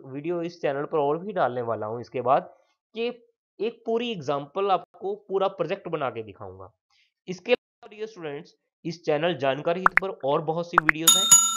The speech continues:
कॉमर्स सब्जेक्ट से रिलेटेड, उसमें इकोनॉमिक्स हो सकता है, अकाउंटेंसी है, मोटिवेशनल वीडियोस भी है, उनको भी देखिए।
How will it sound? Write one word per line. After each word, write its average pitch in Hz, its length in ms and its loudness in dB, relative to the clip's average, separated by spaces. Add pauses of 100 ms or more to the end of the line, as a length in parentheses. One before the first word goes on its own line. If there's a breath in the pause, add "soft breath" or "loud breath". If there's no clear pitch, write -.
(120)
कॉमर्स 151 240 0
सब्जेक्ट 165 360 -2
से - 160 -8
रिलेटेड, 175 320 -8 (500)
उसमें 143 260 -4
इकोनॉमिक्स 143 540 -4
हो 156 100 0
सकता 147 320 -2
है, 143 80 0
अकाउंटेंसी 156 520 -2
है, 156 120 0
मोटिवेशनल 165 680 -2
वीडियोस 156 300 -6
भी 151 120 -8
है, 151 60 2
उनको 143 400 -4
भी 165 100 -4
देखिए। 160 420 -8